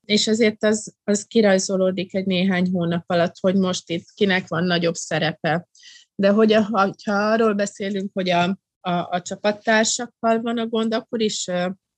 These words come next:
ott én az egyénnel foglalkozok, hogy mondjuk neki milyen a kommunikációja, ő hogyan tudja akár függetleníteni magát, vagy milyen lehetőségek vannak,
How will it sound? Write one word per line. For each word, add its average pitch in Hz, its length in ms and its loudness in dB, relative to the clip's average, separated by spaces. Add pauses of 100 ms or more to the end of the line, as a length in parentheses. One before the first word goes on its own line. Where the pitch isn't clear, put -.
(140)
ott 196 200 -6
én 190 120 2
az 190 140 -2
egyénnel 196 400 -2
foglalkozok, 220 600 -6
hogy 214 120 -4
mondjuk 214 240 0
neki 220 240 -4
milyen 190 220 -2
a 185 80 -4
kommunikációja, 214 1080 0 (380)
ő 196 160 2
hogyan 196 440 -4
tudja 185 280 -2
akár 175 300 -2
függetleníteni 202 880 -2
magát, 202 400 0
vagy 214 100 -4
milyen 226 240 0
lehetőségek 175 760 -4
vannak, 226 460 2